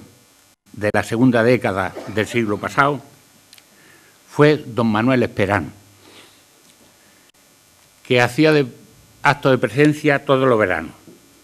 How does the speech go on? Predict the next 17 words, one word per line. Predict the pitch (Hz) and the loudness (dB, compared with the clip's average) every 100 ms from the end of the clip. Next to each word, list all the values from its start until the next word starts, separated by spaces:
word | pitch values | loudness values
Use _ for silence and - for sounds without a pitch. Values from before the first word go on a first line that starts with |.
| _ _ _ - _ _ _ - - - - - - _ _ 156 | _ _ _ -20 _ _ _ -20 -20 -20 -18 -20 -20 _ _ -2
Este | 165 165 | -2 -2
señor | - 143 147 151 | -4 0 2 2
era | 147 135 | 0 2
bastante, | 117 - 143 147 139 117 - _ _ _ - | 0 0 -2 0 -2 -4 -12 _ _ _ -2
bastante | 107 104 139 139 | 0 4 4 4
adinerado. | 131 107 101 107 95 78 - - - - _ _ _ - _ _ _ - - - | 6 6 6 6 4 2 -10 -20 -20 -20 _ _ _ -20 _ _ _ -20 -20 -6
Era | 147 147 147 | 4 6 8
militar | 135 117 110 147 151 151 - - - _ - | 8 6 6 6 6 4 -4 -14 -20 _ -12
retirado | 113 113 113 110 110 131 135 135 135 - - - _ | -4 4 4 4 6 6 6 4 0 -4 -20 -20 _
con | 143 131 123 117 | 4 6 6 6
la | 110 104 101 87 - - _ _ _ _ _ - - - | 6 6 4 2 -6 -20 _ _ _ _ _ -20 -20 -8
graduación | 110 113 107 110 107 131 135 131 | 0 4 4 4 2 4 4 4
de | 117 | 4
teniente | 107 120 120 117 | 4 4 4 0
coronel | 95 101 113 123 120 - | 0 0 4 4 2 -4
que | - | 0
alcanzó | 95 - 101 95 123 127 - | 2 4 2 4 6 6 2